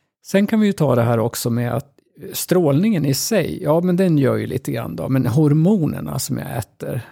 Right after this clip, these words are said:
alltså det är ju inget kul. Eh, det är ju enkelt att käka dem, det är bara att ta en tablett om dagen. Eh, ju, man har ju, jag har pratat ju tidigare också om det här med att man kan få kvinnobröst. Och jag har ju gjort den här strålningen nu.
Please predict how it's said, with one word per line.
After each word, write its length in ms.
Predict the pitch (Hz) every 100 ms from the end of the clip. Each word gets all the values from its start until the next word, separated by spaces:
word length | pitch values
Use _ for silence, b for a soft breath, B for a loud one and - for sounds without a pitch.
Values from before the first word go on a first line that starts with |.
| -
alltså 300 | 131 139 135
det 100 | 139
är 160 | 143
ju 220 | 131 131
inget 540 | - 123 127 123 123 117 - _ -
kul. 340 | - 95 69 - _ _ _ _ _ _ _
Eh, 80 | 143 165
det 120 | 143
är 40 |
ju 140 | 151 165
enkelt 500 | 170 156 - 120 -
att 80 |
käka 400 | - 120 - -
dem, 180 | 117 110
det 80 | 127
är 20 |
bara 100 | 127
att 60 | 117
ta 160 | 120
en 100 | 113
tablett 380 | 120 107 117 -
om 140 | 120 131
dagen. 320 | 143 - 135 b b b b b _ 139
Eh, 140 | 135 -
ju, 260 | 131 131 -
man 580 | 196 151 147 160 147 - _
har 240 | 143 151 147
ju, 280 | 139 131
jag 80 | 139
har 100 | 143
pratat 360 | 139 139 131 139
ju 80 | 135
tidigare 380 | 147 139 135
också 300 | 113 - -
om 140 | 107 113
det 60 |
här 180 | 113 120
med 220 | 110 113
att 120 | 107 -
man 160 | 113
kan 180 | - 110
få 320 | - 117 85
kvinnobröst. 920 | - - 127 117 117 135 156 131 -
Och 60 | 123
jag 100 | 139
har 120 | 175
ju 180 | 165 165
gjort 340 | 175 208 -
den 140 | - 127
här 140 | 107
strålningen 760 | 117 - 127 107 117 165 160 -
nu. 260 | - -